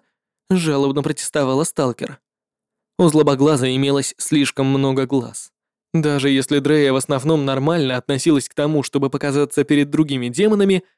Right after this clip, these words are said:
ключевая деталь в этом заявлении "в основном". Несмотря на то, что ей не нравилась эта затея, она не перечила мастеру и позволила Коре поднять её, схватив за ноги.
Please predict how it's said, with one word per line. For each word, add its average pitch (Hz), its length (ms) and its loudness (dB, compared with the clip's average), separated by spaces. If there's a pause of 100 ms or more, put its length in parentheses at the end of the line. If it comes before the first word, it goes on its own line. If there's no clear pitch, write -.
ключевая 240 580 4
деталь 214 360 2
в 196 40 4
этом 190 240 4
заявлении 160 720 2 (280)
"в 170 100 2
основном". 151 720 0 (600)
Несмотря 170 480 2
на 165 100 4
то, 175 120 -2
что - 140 -2
ей 151 200 2
не 160 120 2
нравилась 139 460 0
эта 139 160 2
затея, 135 460 -4 (300)
она 180 240 4
не 233 120 2
перечила 226 440 2
мастеру 156 420 0
и 135 60 2
позволила 151 500 2
Коре 214 280 0
поднять 143 460 -2
её, 147 160 4
схватив 139 380 -2
за 135 220 -4
ноги. 120 300 -12